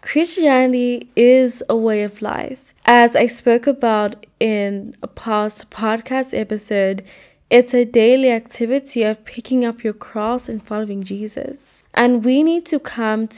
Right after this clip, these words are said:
to a point in our journeys with Jesus where we read His word, not because we feel pressure to, not because we have this mindset of,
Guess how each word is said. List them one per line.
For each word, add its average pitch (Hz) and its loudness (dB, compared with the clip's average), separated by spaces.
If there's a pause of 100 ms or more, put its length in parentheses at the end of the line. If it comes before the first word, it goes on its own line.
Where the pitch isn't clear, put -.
to 208 -4 (260)
a 214 0
point 233 -2
in 220 -6
our 214 -4
journeys 208 -4 (180)
with 208 -6
Jesus 214 -2 (160)
where 226 4
we 226 0
read 226 -2
His 254 -2
word, 214 -4
not 220 -2
because 254 -4
we 220 -4
feel 214 -6
pressure 196 -8
to, 277 -4 (380)
not 233 0
because 240 -2
we 240 2
have 208 -4
this 202 -4
mindset 240 -4
of, 196 -6